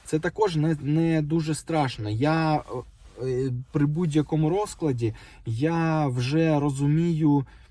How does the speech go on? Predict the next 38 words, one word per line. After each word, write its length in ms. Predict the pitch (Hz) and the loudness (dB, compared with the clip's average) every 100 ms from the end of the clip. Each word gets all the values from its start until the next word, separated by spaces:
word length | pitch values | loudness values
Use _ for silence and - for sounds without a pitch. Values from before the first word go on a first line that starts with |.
| - | -10
м, 320 | 127 123 123 117 | -4 -2 -2 -2
принцип, 680 | - 165 185 165 - 127 - | 0 2 4 2 0 -2 0
е, 300 | 123 117 113 | 0 2 0
як 320 | 110 156 156 | 0 0 -2
тут 240 | - 135 123 | -4 -8 -4
їздити, 640 | 147 160 123 107 - 78 - - - | -2 -2 -4 -8 -8 -14 -16 -20 -14
на 160 | - 123 | -4 0
які 640 | 143 143 - 180 185 160 | 0 -2 -6 -2 2 4
знаки 460 | 131 127 147 156 127 | 2 0 -2 -4 -6
треба 640 | - 143 139 139 135 127 117 | -4 -2 0 0 2 2 0
звертати 580 | 120 123 131 143 139 | -2 -4 -4 -4 -2
особливу 600 | 127 120 131 131 139 127 | -4 -4 -4 0 0 2
увагу. 560 | 117 110 110 110 104 - 87 | 0 0 -2 -2 -4 -8 -8
Бо 280 | 113 151 156 | -2 0 0
воно, 520 | 139 147 175 202 185 - - _ - | 0 -2 -2 -4 -6 -10 -20 _ -8
знаєте, 440 | 110 147 196 160 | -4 -2 -2 -2
як, 300 | 131 117 - | 0 -2 -2
е, 160 | 113 110 | -4 -4
кажуть, 520 | 143 143 139 - - | -4 -4 -4 -8 -8
що, 220 | 123 - 131 | -8 -8 -6
типу, 380 | 147 139 135 - - - | -6 -2 -2 -4 -14 -12
тут, 260 | - 139 - | -6 -6 -2
е, 100 | 135 | -2
все 480 | 120 - 151 147 135 | -2 -2 0 2 0
дуже 360 | 131 131 127 | -2 -2 -2
від-, 200 | 123 131 | -2 -2
е, 180 | 131 127 120 | -2 -4 -4
таке 260 | - 127 151 | -6 -4 -4
саме, 360 | - 143 131 123 | -2 -2 0 0
як 260 | 127 117 | 0 0
і 40 | 123 | 0
в 120 | 120 | 0
нас, 320 | 175 202 190 | 0 -2 -6
там, 200 | - 101 | -8 -4
да, 140 | 120 | -2
як 160 | 147 101 | 0 0
ми 140 | 113 110 | 0 0
звикли. 540 | 110 107 87 - 73 | -2 -4 -4 -8 -16